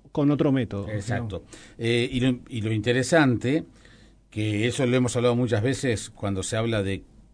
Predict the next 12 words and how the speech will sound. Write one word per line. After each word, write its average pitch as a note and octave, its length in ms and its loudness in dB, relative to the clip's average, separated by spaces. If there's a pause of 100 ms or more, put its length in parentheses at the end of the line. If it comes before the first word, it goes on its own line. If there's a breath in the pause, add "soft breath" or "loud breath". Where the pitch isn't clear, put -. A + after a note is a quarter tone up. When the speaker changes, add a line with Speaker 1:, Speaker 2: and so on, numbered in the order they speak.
(1200 soft breath)
Speaker 2:
desde G#2+ 280 0
cuándo C#3 260 4
empezar A#2+ 340 0
a B2+ 60 -2
ens-, A2 160 -8
o, B2+ 80 -10
o C3+ 220 -2
hasta C3+ 220 -2
dónde E3 260 4
empezar C3+ 340 0
a, G#2 720 -2
a - 80 -18